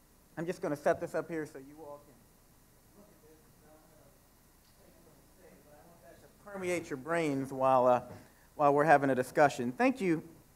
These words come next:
President Perman, uh, for the opportunity to come here today. I, I really, uh,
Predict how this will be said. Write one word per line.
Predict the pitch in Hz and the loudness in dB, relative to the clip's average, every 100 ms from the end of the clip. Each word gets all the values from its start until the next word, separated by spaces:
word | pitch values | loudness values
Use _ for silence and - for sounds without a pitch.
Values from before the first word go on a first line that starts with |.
| _ _ _ _ | _ _ _ _
President | - 160 156 151 | -2 0 0 -4
Perman, | - 156 160 175 - - _ _ _ _ _ - | -2 0 0 -4 -10 -20 _ _ _ _ _ 4
uh, | 160 147 - - - | 6 6 2 -16 -6
for | 180 160 | -2 4
the | 151 | 6
opportunity | 156 160 175 160 143 | 6 2 -4 -2 -4
to | |
come | 139 151 147 | -2 -2 0
here | 135 | 0
today. | 123 127 | 0 4
I, | 131 | 4
I | 131 | 4
really, | 135 139 160 151 | -2 0 2 2
uh, | 127 | 0